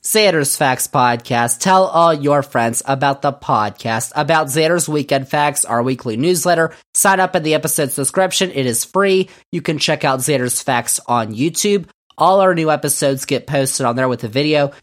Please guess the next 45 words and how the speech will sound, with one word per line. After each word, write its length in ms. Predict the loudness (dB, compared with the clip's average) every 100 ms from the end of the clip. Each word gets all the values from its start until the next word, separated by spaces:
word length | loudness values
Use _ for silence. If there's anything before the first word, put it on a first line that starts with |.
| _
You 120 | -6
can 220 | -4 -2
watch 320 | 2 2 0 -2
the 140 | -2
nice 240 | -2 -4
background 560 | 0 0 0 0 0 2
where 100 | 0
you're 80 | -2
getting 320 | -2 -2 -2
all 140 | -4
the 80 | -6
facts. 440 | -4 0 0 -2 -2
Oh 80 | -2
my 160 | 0 0
gosh, 380 | 0 0 0
and 100 | -4
you 60 | -4
can 140 | -6
scan 280 | -6 -2 0
all 100 | 0
the 100 | -2
Q 240 | -6 -2 0
R 120 | 0
codes 340 | 0 -2 -2
that 120 | -6 -4
get 220 | -6 -4
you 80 | -4
all 80 |
the 80 | -4
Xander's 340 | -4 -4 -4 0
Facts 380 | 0 2 0
links. 280 | 0 0 -2 0
Oh, 180 | 2
it's 180 | 2 0
just 180 | -2 -2
so 120 | 0
wonderful. 360 | -2 -4 -6 -4
Go 180 | -2 -2
check 240 | -2 -2
out 100 | -2
the 80 | -2
Xander's 340 | -2 -2 -2
Facts 280 | -2 -2 -2
YouTube 420 | -2 -2 -4 -6
channel. 380 | -4 -2 -2